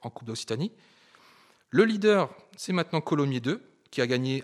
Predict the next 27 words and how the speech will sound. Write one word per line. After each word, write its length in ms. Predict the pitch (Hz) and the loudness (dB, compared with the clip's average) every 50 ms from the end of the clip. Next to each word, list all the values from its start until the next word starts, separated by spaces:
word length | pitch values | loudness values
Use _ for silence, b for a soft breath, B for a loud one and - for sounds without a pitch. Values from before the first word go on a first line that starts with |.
| - | -2
à 160 | - 131 127 | 0 0 2
Marivallois 600 | 120 131 127 131 127 120 131 127 127 135 131 127 113 | 2 2 2 2 2 2 2 4 4 4 2 2 2
six 440 | - - - - - 165 143 131 113 | 0 -2 -2 -2 -2 -4 -6 -6 -4
deux. 140 | 127 143 | -2 -2
Marivallois 380 | 123 151 131 131 117 113 127 131 | 0 0 0 0 2 2 2 0
n'a 40 | 110 | 0
pas 120 | - 117 | -2 -4
pu 280 | - - - 131 123 120 | -8 -8 -10 -8 -8 -6
réaliser 420 | 113 120 120 120 120 117 117 135 | -2 0 0 0 0 0 -2 -2
sa 180 | - - 113 113 | -2 -2 -2 -4
même 260 | 117 117 127 135 131 | -4 -4 -6 -6 -6
performance 540 | - 135 123 - - 123 123 127 131 123 - | -6 -6 -6 -6 -6 -6 -6 -6 -6 -8 -10
que 100 | - - | -12 -12
contre 320 | - - 120 - - 123 | -10 -8 -8 -6 -4 -2
Muret 240 | 117 117 120 127 127 | -2 0 0 0 -2
la 80 | 120 113 | -2 -2
semaine 220 | - - 117 107 | -4 -6 -8 -8
précédente. 560 | - - - - 113 101 123 180 - - - - _ _ _ _ _ _ _ _ _ _ _ _ _ _ _ B B B B B B B B B - | -6 -6 -6 -6 -4 -4 -4 -6 -6 -10 -18 -20 _ _ _ _ _ _ _ _ _ _ _ _ _ _ _ B B B B B B B B B 2
Castanet 420 | 170 180 180 - - 190 196 208 | 4 4 4 6 4 6 6 6
s'est 220 | 202 - 170 - 170 | 4 2 2 0 0
imposé 420 | 160 - - 170 160 160 175 175 | 0 0 -2 -2 0 2 4 4
à 80 | 160 156 | 6 6
Aunay-le-Château 560 | 160 170 165 - - 180 - - 165 165 - - | 4 4 2 2 2 0 2 2 0 0 4 6
un 160 | 180 185 180 | 8 8 8
à 60 | 175 | 6
zéro. 380 | 156 151 165 160 165 190 240 B B B B B B B B B B B B B | 4 2 2 2 2 2 0 B B B B B B B B B B B B B
Rodez 560 | - 123 139 180 180 185 196 202 190 147 131 | -6 -2 0 2 2 4 4 4 2 2 0